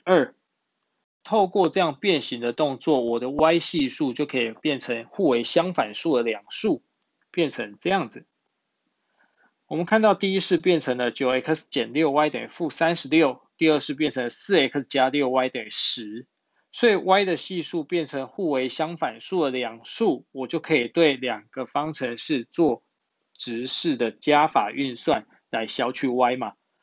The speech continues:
所以呢，我们直接来进行加法吧。九X加四X会得到十三X。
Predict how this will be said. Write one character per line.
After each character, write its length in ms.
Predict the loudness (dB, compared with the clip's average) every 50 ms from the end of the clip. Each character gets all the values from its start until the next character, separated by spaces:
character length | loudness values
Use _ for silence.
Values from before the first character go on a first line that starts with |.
| _ _ _ _ _ _
所 200 | -2 2 4 4
以 100 | 6 6
呢， 260 | 6 4 4 4 2
我 100 | -2 -6
们 160 | -10 -12 -12
直 160 | -12 -12 -8
接 220 | -2 0 2 2 4
来 200 | 2 2 0 -2
进 200 | -4 -6 -6 -6
行 200 | -6 -8 -8 -2
加 200 | 2 2 2 4
法 180 | 4 2 0
吧。 280 | 2 0 0 -2 -2 -6 _ _ _ _ _
九 180 | 0 2 4 4
X 320 | 4 2 2 0 0 0
加 200 | 0 0 2 2
四 260 | 0 0 -2 -2 -2 -2
X 480 | 0 -2 -4 -4 -6 -6 -6 -8 -10
会 220 | -10 -6 -6 -6 -6
得 240 | -6 -6 -8 -6
到 240 | -2 0 0 0 0
十 240 | 0 -4 -4 -4 -8
三 340 | -10 -8 -6 -4 -4 -4 -6 -8 -10 -12
X。 440 | -10 -10 -8 -8 -8 -10 -12 -16